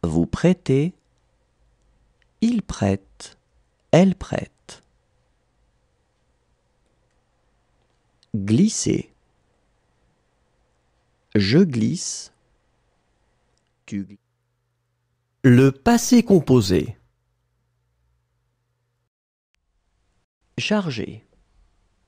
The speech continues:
J'ai chargé. Tu as chargé. Il a chargé.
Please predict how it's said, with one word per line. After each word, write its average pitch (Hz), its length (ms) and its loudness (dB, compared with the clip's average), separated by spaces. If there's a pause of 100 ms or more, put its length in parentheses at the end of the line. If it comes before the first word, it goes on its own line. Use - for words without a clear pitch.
(1040)
J'ai 139 240 -2
chargé. 160 720 -6 (1400)
Tu 110 200 -2
as 147 120 0
chargé. 170 640 -6 (1500)
Il 120 220 -2
a 185 80 -2
chargé. 151 720 -6